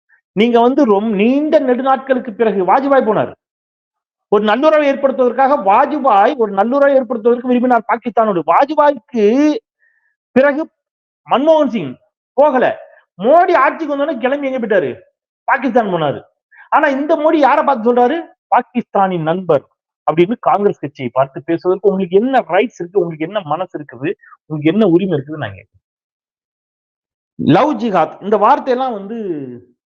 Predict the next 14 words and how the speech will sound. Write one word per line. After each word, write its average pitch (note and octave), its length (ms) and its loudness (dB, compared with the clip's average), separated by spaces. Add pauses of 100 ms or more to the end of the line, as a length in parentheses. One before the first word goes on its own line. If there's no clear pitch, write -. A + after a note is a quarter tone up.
(540)
ஒரு D#3+ 160 -4
பிரதமர் A3 340 2
பேசக்கூடிய D3+ 320 -2
வார்த்தையா? - 720 -8 (1200)
அப்ப G3+ 240 -2
நான் F#3+ 160 0
வாய்க்கு D3+ 260 0
வந்து C3+ 160 -2
என்ன C3+ 160 -4
செய்வேன்? F2+ 260 -14 (560)
பேசுவேன். F#2 520 -6 (300)
யாரு B2 220 0
கேட்கறதுக்கு A2 400 -4
இருக்கு? A2 260 -12